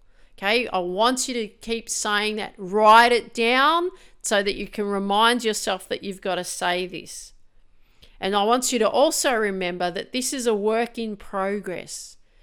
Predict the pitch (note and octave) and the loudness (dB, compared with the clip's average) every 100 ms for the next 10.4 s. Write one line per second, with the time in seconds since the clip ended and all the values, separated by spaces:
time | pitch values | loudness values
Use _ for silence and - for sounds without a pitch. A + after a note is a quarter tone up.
0 | _ - B3 B3+ - D4+ D4+ B3+ - A#3+ | _ -14 -10 -8 -8 -8 -6 -6 0 0
1 | A#3 A3 G#3+ G#3 G3+ F#3 F3+ F3+ - D#5 | 2 0 -4 -4 -4 -2 -2 -4 4 6
2 | F4 - E5+ F5 E5+ E5 - - - - | 8 6 6 4 4 0 -2 -20 -20 -20
3 | - G3+ G3+ G3 D4 E4 - F3+ - - | -8 -4 -2 -2 -2 -2 -2 -6 -8 -16
4 | - - - _ _ - _ _ _ _ | -20 -20 -20 _ _ -20 _ _ _ _
5 | _ _ - _ _ _ - G3 A3 G#3+ | _ _ -20 _ _ _ -8 -4 0 2
6 | B3 C4+ - A#3 - A3+ A3+ G3+ G#3+ A3+ | 4 2 -2 -6 0 2 2 -2 -4 -2
7 | A#3+ - B3 A3+ C4 D4 G3+ - - _ | -2 -2 -4 -4 -4 -2 -2 -6 -16 _
8 | - G3+ D4 F4 - G#3 F3+ F3 E3 - | -8 -2 -2 -4 -6 -6 -4 -4 -4 -8
9 | E3+ - E3+ E3 F#3 - G3+ G3+ G#3+ A#3+ | -12 -6 -6 -6 -10 -8 -6 -2 0 2
10 | B3 F3 - | 0 -2 -4